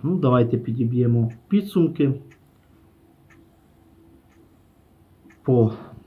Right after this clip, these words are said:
а, радянським та китайським тракторам. Що ми взнали? Ми, ха, можна сказати, взнали, що, а, Т сорок,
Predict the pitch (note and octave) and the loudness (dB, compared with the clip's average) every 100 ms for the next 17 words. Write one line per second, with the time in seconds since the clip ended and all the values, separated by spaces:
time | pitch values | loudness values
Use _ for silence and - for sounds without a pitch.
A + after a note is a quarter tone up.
0 | - - - F2+ G#2 G#2+ G#2+ A2 A2 D3 | -20 -18 -12 -6 -2 0 0 0 0 0
1 | D3+ - B2 A#2 B2 A#2+ A#2+ A#2 A2 - | -2 -4 -4 -2 -2 -2 -2 -6 -6 -2
2 | A#2+ A2+ - - - - G#2 - C3 F#3 | 0 0 -2 -10 -12 -12 -10 -4 0 0
3 | F3 E3+ - - _ - - B2+ A#2+ A2 | 0 -6 -16 -20 _ -16 -4 -2 0 0
4 | A2+ F#3 G3 D#3+ C3+ C#3 A#2 - - D#3 | 0 2 2 4 4 2 0 -4 -4 -2
5 | C3+ B2 A#2+ A2+ A2+ C3 B2 A#2 A2+ D#3 | -2 -2 -4 -4 0 0 0 -4 -4 -2
6 | G3+ D3+ C3+ - C3+ A#2+ A2 - _ - | -2 -4 -6 -8 -6 -4 -6 -14 _ -20
7 | _ _ - A2+ - A2+ A#2 A#2 A2+ A#2 | _ _ -20 -16 -10 -6 -4 -4 -4 -6
8 | A2 - F#3+ G3 F#3 D#3 - - | -8 0 2 2 2 -2 -4 -18